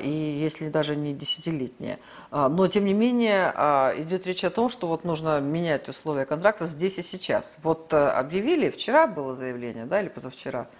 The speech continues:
а, президента Российской Федерации, а, об, о расчётах в рублях. И я так понимаю, что мы не будем ждать год или два года. То есть, м, и это значит, вот он объявил, и теперь, а,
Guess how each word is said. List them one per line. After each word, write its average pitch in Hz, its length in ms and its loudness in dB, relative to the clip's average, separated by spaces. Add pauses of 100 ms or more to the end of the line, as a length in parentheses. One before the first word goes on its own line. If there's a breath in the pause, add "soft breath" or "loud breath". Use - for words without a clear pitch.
(380 loud breath)
а, 120 180 0 (200)
президента 156 540 -4
Российской 135 360 -6
Федерации, 117 720 -2
а, 113 540 2 (280 loud breath)
об, 135 180 0
о 139 120 4
расчётах 147 460 -2
в - 60 -12
рублях. 160 580 -2
И 190 500 0
я 190 120 6
так 190 180 0
понимаю, 185 320 0
что - 200 -4
мы 180 120 0
не 196 80 0
будем 196 300 -2
ждать 131 340 -4 (100)
год 208 340 2
или 135 160 -2
два 170 340 2
года. 160 400 -4
То - 100 -6
есть, - 140 -8
м, 147 100 -4
и 156 300 0 (120)
это 175 220 2
значит, 180 400 2
вот 160 220 -2
он 147 160 0
объявил, 214 480 0 (340 loud breath)
и 175 240 0
теперь, 240 600 2
а, 139 320 6